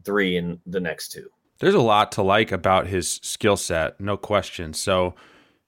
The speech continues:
Speaker 2: if you need an upside play, I, I'm, I'm into it. Per thirty-six minutes, he's around twenty points, nearly seven boards, one point two steals, zero point six blocks, one point three threes. So he's got some intrigue.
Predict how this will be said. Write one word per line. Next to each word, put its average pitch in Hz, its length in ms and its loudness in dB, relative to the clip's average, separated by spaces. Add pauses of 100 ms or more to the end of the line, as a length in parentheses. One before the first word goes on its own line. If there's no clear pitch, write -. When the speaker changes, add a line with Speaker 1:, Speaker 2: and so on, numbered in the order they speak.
(440)
Speaker 2:
if 101 180 -6
you 107 80 -2
need 120 300 4
an 98 200 0
upside 95 800 2
play, 85 540 2 (840)
I, 95 140 -4
I'm, 98 280 -2
I'm 107 180 0
into 98 280 -4
it. 82 180 -4
Per 131 140 0
thirty-six 117 520 0
minutes, 107 260 0
he's 92 100 -4
around 90 180 0
twenty 101 260 -2
points, 95 440 -2 (240)
nearly 101 220 4
seven 92 340 2
boards, 92 280 0
one 156 180 2
point 135 240 -2
two 113 120 0
steals, 101 440 2
zero 101 240 2
point 92 240 -6
six - 240 -6
blocks, 85 600 0 (280)
one 95 200 2
point 85 260 -4
three 92 200 0
threes. 82 420 -2
So 87 480 0 (180)
he's 151 180 -6
got 208 200 0
some - 140 -6
intrigue. 120 560 0